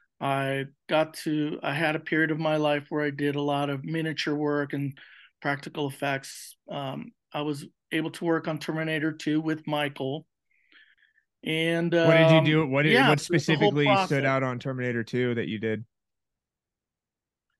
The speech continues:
Speaker 1: Well, you know, we had a sequence. Our job, basically, uh, Bob Skotak's company, Ford, was hired specifically to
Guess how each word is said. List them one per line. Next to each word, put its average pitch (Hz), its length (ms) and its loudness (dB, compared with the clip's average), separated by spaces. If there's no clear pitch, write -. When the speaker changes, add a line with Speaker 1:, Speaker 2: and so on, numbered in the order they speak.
Speaker 1:
Well, 190 240 4
you 202 140 4
know, 214 220 6
we 220 180 2
had 226 340 2
a 170 140 -4
sequence. 165 640 -4
Our 180 240 2
job, 180 340 4
basically, 165 600 0
uh, 147 300 -4
Bob 170 240 4
Skotak's 165 920 0
company, 156 520 -2
Ford, 165 460 4
was 143 260 -4
hired 160 560 0
specifically 165 1080 -2
to 160 640 2